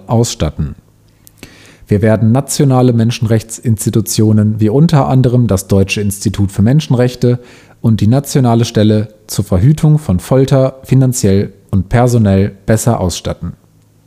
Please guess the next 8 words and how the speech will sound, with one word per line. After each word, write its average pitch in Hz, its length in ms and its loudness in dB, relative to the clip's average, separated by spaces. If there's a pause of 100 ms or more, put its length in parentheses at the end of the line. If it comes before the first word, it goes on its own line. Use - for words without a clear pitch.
(1040)
Wir 107 140 0
werden 113 280 2
die 107 80 0
Bekämpfung 156 560 0
von 113 220 -2
Menschenhandel 117 800 0
ressortübergreifend 104 1120 0
koordinieren, 92 760 0